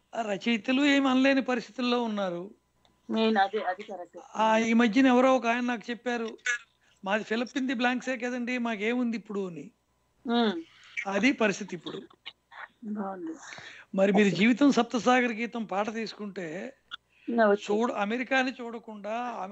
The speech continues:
Speaker 1: ఆ పాట ట్యూన్కి అంత
Speaker 2: ఉమ్.
Speaker 1: అందంగా రాశాడు ఆయన అంటే
Speaker 2: నిజం.
Speaker 1: మనం ఒక్కసారి ఊహించండి. అలాగే మౌనమే ప్రియా ధ్యానమైన ఓ పాట ఉంది అందులోని.
Speaker 2: అవును, చాలా బాగుంది అది కూడా.
Speaker 1: అది జానకి గారు పాడారు.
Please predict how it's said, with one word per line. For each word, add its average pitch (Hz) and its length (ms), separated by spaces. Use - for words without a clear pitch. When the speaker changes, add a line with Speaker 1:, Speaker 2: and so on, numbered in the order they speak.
Speaker 1:
ఆ 190 220
పాట 214 320
ట్యూన్కి 233 840
అంత 202 360
Speaker 2:
ఉమ్. - 0
Speaker 1:
అందంగా 233 440
రాశాడు 240 420
ఆయన 214 220
అంటే 180 580
Speaker 2:
నిజం. 190 420
Speaker 1:
మనం 220 340
ఒక్కసారి 208 520
ఊహించండి. 214 680
అలాగే 214 320
మౌనమే 254 540
ప్రియా 233 320
ధ్యానమైన 226 580
ఓ 208 80
పాట 196 280
ఉంది 208 140
అందులోని. 170 420
Speaker 2:
అవును, 254 260
చాలా 233 540
బాగుంది 240 240
అది 185 140
కూడా. 165 160
Speaker 1:
అది 214 300
జానకి 208 400
గారు 247 100
పాడారు. 185 500